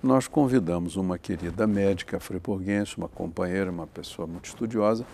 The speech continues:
e que já veio algumas vezes aqui nos brindar com o seu conhecimento e falar para nós, né, de tudo isso,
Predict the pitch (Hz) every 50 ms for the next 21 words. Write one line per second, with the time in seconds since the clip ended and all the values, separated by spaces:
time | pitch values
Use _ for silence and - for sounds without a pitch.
0 | - - - - - - - - - 170 160 - - 180 156 180 196 202 180 127
1 | 139 156 165 160 127 95 90 - - 110 107 101 117 127 123 110 104 90 98 101
2 | 101 101 95 101 92 90 - - 117 117 123 123 110 113 117 127 135 139 131 107
3 | 92 95 98 104 - - - - 117 117 120 120 - - - 101 87 - 95 92
4 | 90 - - - 104 98 113 120 120 - - - - - - - - - - -
5 | - - 254 165 - - 240 233 208 165 156 165 170 - - 107 90 90 101 123
6 | 135 131 117 98 101 110 123 127 117 92 98 - - 139 139 113 101 104 120 127
7 | - - - -